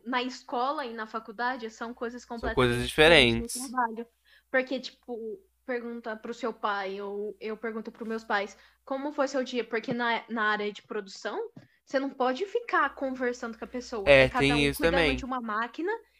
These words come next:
Speaker 1: e aí é você o dia inteiro olhando pra aquela máquina e fazendo
Speaker 2: É
Speaker 1: aquilo.
Speaker 2: você por você, né? Tem isso também. Dependendo do trabalho que você pega, que você tem, é você por você.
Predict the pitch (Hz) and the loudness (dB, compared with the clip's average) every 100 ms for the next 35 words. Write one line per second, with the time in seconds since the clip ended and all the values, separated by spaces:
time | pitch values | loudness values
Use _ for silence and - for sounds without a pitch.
0 | _ 269 277 262 254 277 277 277 285 302 | _ -2 0 0 0 -4 -2 -2 -2 -6
1 | 269 277 311 339 349 440 427 415 381 302 | -10 -10 -6 -4 -2 -2 -2 -2 -2 -6
2 | 269 220 233 294 370 415 392 427 508 - | -6 -8 -8 -10 -8 -6 -4 -4 -6 0
3 | 415 156 151 151 151 139 147 170 - 151 | 2 4 2 0 0 4 4 6 10 12
4 | 131 127 135 139 139 - 156 151 131 - | 12 10 8 8 6 6 6 6 6 2
5 | - 135 131 139 131 143 127 123 123 123 | -4 6 10 10 10 12 12 12 6 0
6 | - - 131 143 160 - 143 120 123 - | 0 8 12 12 10 2 -2 -2 2 8
7 | 143 160 - - - - 127 131 135 131 | 10 8 2 -10 -2 0 2 2 0 -2
8 | 120 147 - 147 | -2 -2 2 2